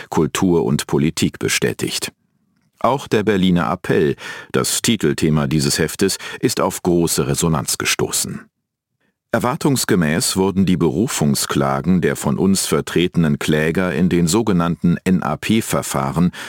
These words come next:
vor dem Oberverwaltungsgericht Münster zurückgewiesen. Wir werden nun in die Revision zum Bundesverwaltungsgericht gehen.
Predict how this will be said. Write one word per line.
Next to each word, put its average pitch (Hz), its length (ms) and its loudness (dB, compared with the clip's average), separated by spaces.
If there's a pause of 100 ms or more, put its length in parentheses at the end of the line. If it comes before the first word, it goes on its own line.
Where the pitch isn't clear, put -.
(100)
vor 110 200 0
dem 107 200 2
Oberverwaltungsgericht 92 1200 0
Münster 80 600 0
zurückgewiesen. - 880 -4 (880)
Wir 104 140 2
werden 135 320 2
nun 127 260 4
in 120 140 2
die 107 120 4
Revision 90 640 2
zum 98 320 2
Bundesverwaltungsgericht 71 1400 0
gehen. 82 360 2